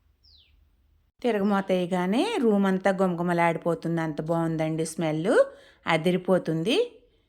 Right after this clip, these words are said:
ఇప్పుడు ఇది పక్కకు పెట్టేసుకోవాలి. పక్కకు పెట్టేసుకుని చక్కగా వేడి వేడి అన్నంలో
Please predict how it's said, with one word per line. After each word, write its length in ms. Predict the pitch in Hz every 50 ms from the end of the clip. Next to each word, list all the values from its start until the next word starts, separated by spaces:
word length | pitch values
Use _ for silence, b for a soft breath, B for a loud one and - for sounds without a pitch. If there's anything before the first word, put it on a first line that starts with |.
| _ _ _ _
ఇప్పుడు 240 | 220 185 - 185 170
ఇది 80 | 160 156
పక్కకు 360 | - 165 160 165 - 165 165
పెట్టేసుకోవాలి. 840 | 165 170 160 160 170 160 160 160 - - 156 156 156 160 196 254
పక్కకు 360 | 320 294 240 196 196 - - 175
పెట్టేసుకుని 920 | - 170 156 - 165 160 160 160 - - - - 175 226 311 453 508 - - _ _ _ _ _ _ _ _ _ _ _ _ _ _ _ _ _ _ _ _ _ _ _ _ _ _ _ _ _ - - 196
చక్కగా 380 | 185 - - - 160 160 175 185
వేడి 360 | 185 170 175 175 170 165 165
వేడి 400 | 160 170 170 170 175 175 180 180
అన్నంలో 640 | 170 165 165 165 160 160 170 196 247 370 480 480